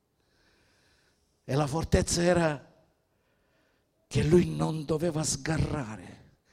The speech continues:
nell'amore, altrimenti Dio l'avrebbe rigettato.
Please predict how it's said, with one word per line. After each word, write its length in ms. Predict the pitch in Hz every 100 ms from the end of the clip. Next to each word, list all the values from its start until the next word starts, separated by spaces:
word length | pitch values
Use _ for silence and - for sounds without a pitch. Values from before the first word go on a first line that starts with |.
| _ _ _ _ _
nell'amore, 800 | 127 131 127 127 123 117 107 - - _ _ _ _ _ _ _ _ _ _ - _ _ _
altrimenti 960 | - 117 127 120 127 123 - 120 95 - _ _ _ _ _ _ _
Dio 340 | - 113 123 120
l'avrebbe 580 | 110 98 110 98 104 95
rigettato. 880 | 107 98 - - - 95 87 82 -